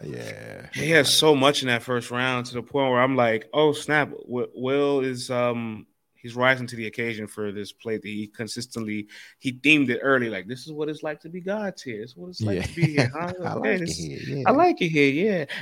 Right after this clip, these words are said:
Speaker 2: And I love that he, he, he themed it that way because it's like, "All right, I'm gonna show you that I am very much capable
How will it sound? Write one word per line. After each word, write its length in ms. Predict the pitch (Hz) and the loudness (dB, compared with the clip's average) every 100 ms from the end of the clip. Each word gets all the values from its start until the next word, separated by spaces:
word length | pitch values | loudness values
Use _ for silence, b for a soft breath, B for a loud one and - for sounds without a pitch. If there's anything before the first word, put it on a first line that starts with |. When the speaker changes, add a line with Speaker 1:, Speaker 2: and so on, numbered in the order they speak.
| - | 6
Speaker 2:
And 120 | 165 | 8
I 80 | 165 | 10
love 240 | 170 196 | 10 8
that 60 | 185 | 6
he, 220 | 175 156 - | 2 0 -4
he, 280 | 156 139 - | -4 -4 -4
he 180 | 151 135 | -12 -6
themed 260 | 160 190 175 | 0 2 4
it 60 | 135 | 2
that 200 | 127 117 | 2 2
way 140 | 127 | 0
because 380 | 127 123 131 123 | 0 -2 -2 -2
it's 180 | 123 139 | -2 2
like, 320 | 131 123 - B B B - | 4 2 -2 B B B 6
"All 100 | 170 | 10
right, 260 | 160 170 - | 10 8 4
I'm 80 | 147 | 2
gonna 160 | 165 | 4
show 300 | 151 - 190 | 2 2 2
you 360 | 175 147 147 139 | 4 4 2 0
that 360 | 131 123 120 - _ _ - | -2 0 -2 -6 _ _ -2
I 440 | 131 151 156 143 135 131 | 4 6 8 8 6 4
am 160 | 127 127 | 0 0
very 300 | 123 127 127 | 0 2 0
much 240 | 123 123 | -2 -6
capable 600 | - 143 143 110 110 107 | -4 -4 -4 -8 -6 -8